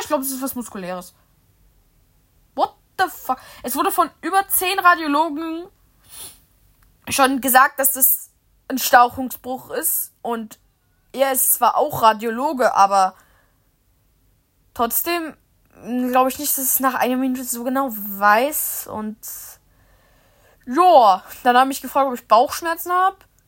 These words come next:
Hab ich ja gesagt. Dann meinte er, ich soll stationär da bleiben. Weil das kann was mit, damit zu tun haben. Ja, <laughs> Dann habe ich erstmal noch einen Ultraschall auf meinen Bauch bekommen.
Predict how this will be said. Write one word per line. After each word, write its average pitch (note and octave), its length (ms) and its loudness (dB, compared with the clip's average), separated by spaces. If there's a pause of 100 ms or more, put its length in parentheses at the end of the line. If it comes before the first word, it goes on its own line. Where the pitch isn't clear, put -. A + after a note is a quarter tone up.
Hab - 100 -14
ich G#3+ 100 -8
ja C4 160 8
gesagt. D4 480 -2
Dann A#3 100 -4
meinte B3 240 -2
er, A#3 60 0
ich A#3+ 100 -4
soll B3 160 -4
stationär A3+ 460 -6
da G3+ 180 6
bleiben. F#3 360 -2 (720)
Weil A#3+ 240 4
das B3 180 2
kann B3 180 4
was A#3 140 0
mit, A3 320 -6
damit G#3+ 260 0
zu A3 120 -12
tun A#3+ 240 -4
haben. F#3+ 400 2 (1120)
Ja, D#4 440 6 (380)
<laughs> - 320 2 (520)
Dann B3+ 180 4
habe C#4+ 160 4
ich C#4+ 80 -8
erstmal C4+ 300 0
noch B3 80 2
einen A3 160 -6
Ultraschall E4+ 580 0
auf C#4+ 160 0
meinen F#3+ 240 -4
Bauch A#3+ 300 2
bekommen. A4 420 -2